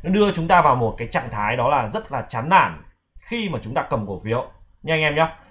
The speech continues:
Thế nên là mọi người lưu ý trong giai đoạn này chúng ta chỉ cầm một cái phần tỷ trọng nào đó thôi. Và đừng có đánh margin nhá. Đánh margin rất là áp lực. Cái pha mà nó tăng ấy, nếu mà anh em đánh margin thì anh em phải chủ động trong cái việc đó là chúng ta chốt lãi cổ phiếu khi cổ phiếu có lãi.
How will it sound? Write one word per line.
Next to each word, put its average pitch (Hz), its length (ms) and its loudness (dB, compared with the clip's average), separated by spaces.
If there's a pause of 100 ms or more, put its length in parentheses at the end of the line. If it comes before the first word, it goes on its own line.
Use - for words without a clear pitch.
(140)
Thế 170 80 -2
nên 208 140 0
là 175 120 6
mọi 143 180 0
người 139 140 0
lưu 180 180 2
ý 160 180 0
trong 185 140 -2
giai 180 100 2
đoạn 143 140 -2
này 127 180 -2
chúng 123 100 -12
ta 160 200 -2
chỉ - 220 -10
cầm 135 220 0
một 123 160 -4 (140)
cái 143 200 -6
phần 180 100 -2 (100)
tỷ - 140 -4
trọng 156 240 -2
nào 127 100 -4
đó 131 160 4
thôi. 196 180 2 (500)
Và 160 140 6
đừng 160 240 2
có 151 80 4
đánh 151 220 2
margin 190 360 -2
nhá. 185 180 -4
Đánh 151 160 -4
margin 170 480 0
rất 147 260 -4
là 135 80 -4
áp 170 160 -2
lực. 175 280 0 (220)
Cái 170 100 -4
pha 185 400 8
mà 151 160 2
nó 135 120 0 (100)
tăng 190 140 8
ấy, 180 200 -4
nếu 147 220 2
mà 202 100 2
anh 180 80 0
em 180 160 0
đánh 147 160 -2
margin 175 340 0
thì 131 60 -4
anh 127 60 -6
em 156 180 -2
phải 113 160 -6
chủ 113 160 -6
động 120 240 -2
trong 143 120 -10
cái 139 80 -10
việc 131 280 0
đó 110 120 -6
là 127 200 -4
chúng 113 100 -14
ta 135 120 -6
chốt 185 120 -6
lãi 180 260 -2
cổ 139 160 -6
phiếu 107 240 -6
khi 151 140 -10
cổ 98 160 -14
phiếu 95 140 -12
có 110 80 -6
lãi. 139 200 0